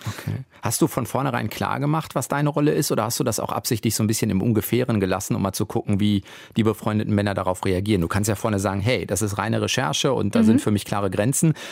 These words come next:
Speaker 1: Das macht natürlich auch einen Spielraum zu. Oder hast du bewusst gesagt, "Ich thematisiere das mal nicht und nehme es mit als Erfahrung"?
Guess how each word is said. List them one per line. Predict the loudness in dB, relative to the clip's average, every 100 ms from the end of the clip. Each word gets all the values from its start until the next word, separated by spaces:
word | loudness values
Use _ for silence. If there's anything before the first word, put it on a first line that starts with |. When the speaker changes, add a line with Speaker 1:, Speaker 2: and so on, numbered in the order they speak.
| -14 -4
Speaker 1:
Das | -2 0
macht | 0 0
natürlich | 0 0 0 0
auch | 0
einen | 0
Spielraum | 2 2 2 0
zu. | 2 4 4 2
Oder | 2 2
hast | 0 2
du | 4
bewusst | 4 4 2 2
gesagt, | 0 0 -2 -8 -20 -18 -12
"Ich | -2
thematisiere | 0 0 2 0
das | 2
mal | 0
nicht | 0 2
und | 2
nehme | 4
es | 4
mit | 0 0
als | -2
Erfahrung"? | -2 -2 -2 -2 -4